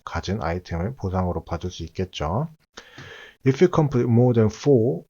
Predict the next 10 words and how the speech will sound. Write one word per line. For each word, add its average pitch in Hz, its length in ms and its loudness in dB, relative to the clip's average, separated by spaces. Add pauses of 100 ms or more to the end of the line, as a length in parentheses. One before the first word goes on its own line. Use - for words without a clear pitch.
(140)
but 113 360 6
fewer 131 320 6
than 104 160 2
ten 151 440 0 (440)
dungeon 110 500 4
in 107 140 4
a 95 40 2
week, 110 300 0 (380)
on 87 280 -2
reset, 123 600 0